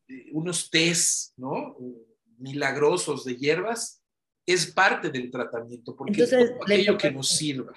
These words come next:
Speaker 2: La importancia del autoconocimiento aquí, ¿no? De saber qué me ayuda, qué me sirve y sobre todo qué me hace querer consumir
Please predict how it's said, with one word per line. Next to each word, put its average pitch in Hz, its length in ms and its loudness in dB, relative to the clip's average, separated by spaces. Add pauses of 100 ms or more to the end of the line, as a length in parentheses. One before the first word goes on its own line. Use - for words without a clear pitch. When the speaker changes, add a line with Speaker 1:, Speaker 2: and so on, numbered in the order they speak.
(560)
Speaker 2:
La 175 160 4
importancia 202 540 4
del 208 80 8
autoconocimiento 165 1040 0
aquí, 170 280 -4
¿no? 156 360 -4 (220)
De 151 80 -2
saber 160 380 0
qué 170 140 2
me 170 120 -2
ayuda, 180 380 0
qué 165 120 -2
me 156 160 -4
sirve 175 460 0 (320)
y 175 100 -8
sobre 208 300 4
todo 240 340 2
qué 262 140 6
me 269 220 4
hace 247 340 0
querer 185 600 0
consumir 170 800 -2